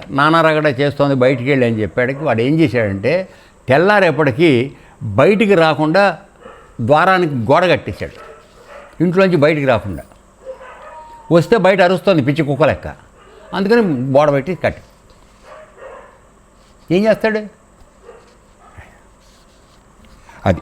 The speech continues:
అర్థమైందా? So ఇది ఓకే. తర్వాత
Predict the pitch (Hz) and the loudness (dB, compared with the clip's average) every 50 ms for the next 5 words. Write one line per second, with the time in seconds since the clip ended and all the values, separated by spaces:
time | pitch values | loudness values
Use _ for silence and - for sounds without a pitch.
0 | - - 110 135 143 160 180 202 220 208 120 82 69 - - - - - - - | -6 -2 0 2 4 4 4 4 4 2 0 0 -2 -8 -14 -20 -20 -20 -20 -20
1 | - - _ _ _ _ - - - - - - - - - - - - _ - | -20 -20 _ _ _ _ -20 -20 -20 -20 -20 -20 -20 -20 -20 -20 -20 -20 _ -6
2 | - - 185 156 139 151 214 - - - - 147 143 143 143 127 120 135 123 113 | 0 2 4 4 4 2 0 -6 -10 -4 0 2 2 2 2 2 0 -2 -2 -2
3 | 92 67 - - _ - 123 127 120 117 107 92 85 - 107 | -6 -8 -8 -8 _ 0 0 2 2 2 2 2 0 0 -2